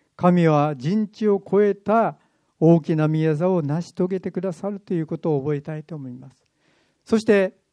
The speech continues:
私の経験では、四十一年間牧会した中で思うことは、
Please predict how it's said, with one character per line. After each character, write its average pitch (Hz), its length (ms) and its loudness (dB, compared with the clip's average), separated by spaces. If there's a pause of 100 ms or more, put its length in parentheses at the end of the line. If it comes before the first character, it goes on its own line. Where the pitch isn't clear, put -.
(880)
私 185 400 -2
の 202 120 -4
経 190 200 0
験 202 220 -4
で 185 80 -2
は、 196 400 -2 (320)
四 175 240 0
十 175 100 0
一 175 160 -6
年 180 160 -4
間 175 220 -4
牧 165 160 -6
会 185 240 -2
し - 60 -16
た 190 120 -8
中 185 380 -8
で 180 380 -2
思 165 280 -4
う 190 60 -4
こ 185 120 -8
と 156 160 -10
は、 170 380 -6